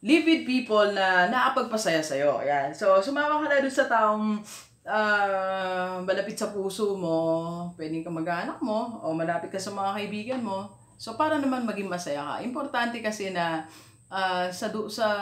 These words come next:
huling bahagi ng buhay mo, you are with somebody na alam mo, nagmamalasakit sa'yo, di ba? Alam mo, ah, pag, ah,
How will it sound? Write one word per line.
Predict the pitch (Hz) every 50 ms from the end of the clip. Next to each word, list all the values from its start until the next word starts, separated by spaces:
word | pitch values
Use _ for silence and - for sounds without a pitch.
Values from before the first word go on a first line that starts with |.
| 202 196 190 185 180 - - - - 196
huling | 226 226 226 214
bahagi | 208 208 202 190 185 190 190 185
ng | 180 180 180 170
buhay | 170 170 170 170
mo, | 165 165 151 147 143 143 147
you | 151 170 185
are | 165 165 170 175 170
with | 170 175 165 160 - -
somebody | - 190 160 165 160 151 143 139 135 135 151 156 156
na | 156 156 143 135 117 107
alam | - - - - -
mo, | 196 185
nagmamalasakit | 165 147 156 151 143 151 151 147 151 147 - 160 120 - - 156 -
sa'yo, | - 247 220 214 196 185 190 180
di | 160 156
ba? | 151 156 151 131 147
Alam | 156 156 156
mo, | 156 160 156 156 151 151 156 160 - - - - - - - - _ -
ah, | - 156 151 147 147 147 147 151 151
pag, | 170 160 - - - 113 - -
ah, | - 85 101 131 139 143 139 135 135 139 139 135 135 131 131 113